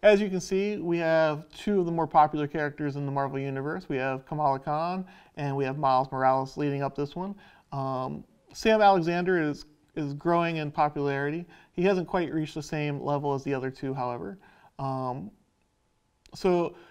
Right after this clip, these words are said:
if you've been enjoying the Heroes Reborn series, um, this is one that I think you should check out. Even if it's not one that you've been reading, uh, if you're a fan of those characters, I think this might be one for you to, to read as well. Um, I honestly think that there will be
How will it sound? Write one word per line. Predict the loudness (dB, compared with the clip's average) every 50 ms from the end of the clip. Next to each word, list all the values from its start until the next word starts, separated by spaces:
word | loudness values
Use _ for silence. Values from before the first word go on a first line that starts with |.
| -16 -10
if | -6 0 0
you've | 2 2
been | 4 2
enjoying | 2 2 2 2 0 0 0 0 -2 -2
the | -4 -4
Heroes | -2 0 0 2 2 0 0
Reborn | -2 -4 -2 -2 -2 -2 -2 -2 -4
series, | -4 -4 -2 -2 -2 -2 -2 -4 -6 -8 -12 -12
um, | -10 -8 -6 -6 -6 -6 -6
this | -6 -6 -4
is | -4 -4 -4 -4
one | -2 -4 -2 -2
that | -2 -2
I | -4
think | -4 -4 -8
you | -8 -8
should | -8 -6
check | -6 -4 -4 -2
out. | -2 -2 -2 -2
Even | -2 -4 -2 -4
if | -4 -4
it's | -4 -4 0
not | 2 2 2 2
one | 0 -2 -4
that | -4
you've | -6 -6 -6
been | -6 -6 -6
reading, | -6 -6 -6 -8 -8 -10 -12 -14 -16 -20 -20 _ _ -8
uh, | -4 -4 -2 -2
if | -2 2
you're | 2 2
a | 2
fan | 2 -2 -2 0
of | 0
those | -2 -2 -4
characters, | -4 -2 -2 -2 -2 -2 -2 -2 -2 -2 -4
I | -4 -6 -6 -4
think | -4 -6 -6
this | -6 -6 -6 -4
might | -4 -4 -4 -4
be | -4
one | -4 -4 -4 -6
for | -6 -6 -6
you | -4 -4 -2 -2
to, | -2 -2 -4 -4
to | -8 -12 -8
read | -6 -4 -2 -2
as | -2 -2
well. | -2 -4 -2 -2 -2 -4 -6 -8 -14 -20 -20 -20 _ _ -8
Um, | -6 -4 -2 0 0 -2 -4 -6 -14 -20 -20 -16 -4 4
I | 8 8 8 8
honestly | 8 4 4 4 2 2 0 -2
think | 0 0 -2 -2 -2 -2
that | -4 -4 -2 -2
there | -2 0
will | 0 0 -2 -2
be | 0 0 2 2 2 0 -2 -4 -8